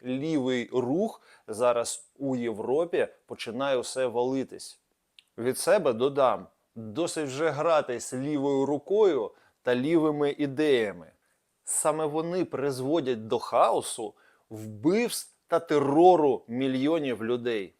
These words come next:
Так було в жовтневу революцію, в культурну революцію Мао Цзедуна в Китаї та сьомого жовтня,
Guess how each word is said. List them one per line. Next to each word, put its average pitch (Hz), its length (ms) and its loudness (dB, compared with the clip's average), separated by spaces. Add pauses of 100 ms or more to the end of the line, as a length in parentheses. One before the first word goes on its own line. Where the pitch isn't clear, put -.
(480)
Так 147 240 0
було 135 300 2
в 113 60 -6
жовтневу 151 680 -2
революцію, 107 840 -6 (260)
в - 120 -20
культурну 151 840 -2
революцію 135 1200 0
Мао 135 420 2
Цзедуна 123 640 -2
в 117 120 -8
Китаї 123 800 0 (540)
та 127 140 -4
сьомого 160 840 -2
жовтня, 117 920 -6